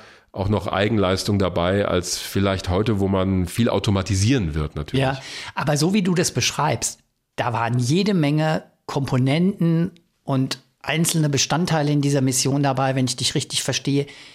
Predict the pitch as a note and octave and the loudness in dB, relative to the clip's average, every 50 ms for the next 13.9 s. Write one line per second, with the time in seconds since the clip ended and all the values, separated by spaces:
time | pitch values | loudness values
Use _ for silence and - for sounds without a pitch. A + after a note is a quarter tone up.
0 | - _ _ _ - C3 A#2 A#2+ C#3+ D#3+ D#3+ - E3+ D#3+ - - - - - - | -20 _ _ _ -4 -2 0 2 2 2 2 0 0 0 -2 -4 -6 -6 -4 -2
1 | D#3 D#3 C#3+ C#3+ D3 D3 D3+ D3+ C#3+ C3 A2+ G2 G2+ G#2+ - - A2+ A2+ A2 A2 | 0 2 2 2 2 2 2 2 2 2 2 0 0 -2 -2 -2 -2 -4 -2 -2
2 | G#2+ A2 C3 C#3+ D3+ D3+ - F#2+ F#2 - - A#3 B3 - F#3+ G#3 - - - - | -2 0 0 0 0 0 0 0 0 0 2 2 2 2 0 -2 -2 -2 -2 -2
3 | - F#3+ G#3 G#3+ - D#3 - - - E3 F#3 G#3 G#3 E3+ E3+ G3+ G3 G#3 G#3 G#3+ | 0 0 0 0 0 -2 -4 -4 -4 -2 -2 0 0 0 0 0 0 0 0 0
4 | F#3 G3 E3+ D#3 D#3 G3+ G3 - - - - F3+ D3+ D#3 D3 - - - - A#3+ | 0 0 0 0 0 -2 -4 -6 -12 -6 -4 -4 -2 0 0 0 0 0 0 -2
5 | A#3 A#3+ - - - G3 G#3 G#3 G3+ G3 F#3+ F#3 - - - F#3+ F#3 F#3 F#3 - | -2 -2 -6 -2 0 2 2 2 2 2 2 0 -2 0 2 2 2 0 -2 -6
6 | - - - - - - - - - - - - D3+ C#3+ B2 C#3+ A3 A3+ A#3 C4 | -16 -18 -18 -18 -18 -18 -18 -20 -20 -20 -8 -4 -2 0 2 2 0 2 2 2
7 | B3 A#3+ - - - A#3+ G#3+ G#3+ - G#3 G3+ G3 F#3+ F#3+ G3 G#3 G#3 G#3 G#3+ - | 2 2 2 2 0 0 0 0 0 0 0 0 2 2 2 2 0 0 -4 -8
8 | _ _ - D#3+ E3+ E3+ - - E3+ D#3 - F3 F3 F3 E3 - D#3 C#3 C3+ C3 | _ _ -4 -4 -4 -2 -2 -2 -2 -2 0 0 2 0 0 0 0 0 0 2
9 | D3 G#3+ G#3+ G#3+ G#3 G3+ F#3+ E3 - - F#3 E3+ F3 E3+ F3 E3 D#3+ C#3+ - - | 0 -2 0 0 0 0 0 0 -2 -2 0 0 2 2 2 0 -2 -4 -2 -2
10 | D#3 D3+ - - D3 C#3 C#3 C#3 - D#3 D3+ C#3+ D3+ C3 C3 C#3 E3 E3 - F3+ | -4 -4 -2 -2 0 0 0 0 0 0 0 0 0 -2 0 0 0 -2 0 0
11 | F3 E3 - - - E3 E3 D#3+ D#3 D#3 D3+ - - E3 D3+ - - D#3 D3+ D#3 | -2 -2 -2 -2 -2 0 0 0 0 0 0 0 0 -2 -2 0 0 0 2 0
12 | D#3+ D#3+ - D3 D3 C#3+ D3+ D3 E3 - B3 A3 F3+ F3+ F3+ - F#3+ F3+ - F#3+ | 0 -2 -2 -4 0 0 0 -2 -2 -4 -4 -2 0 0 2 2 2 2 2 0
13 | F3 - - - F#3+ - A3 G3+ G3+ G3 G3 F#3 F3+ F3+ F#3 F3+ F#3 | 0 0 -2 -2 0 0 0 2 2 2 2 2 2 0 0 -2 -6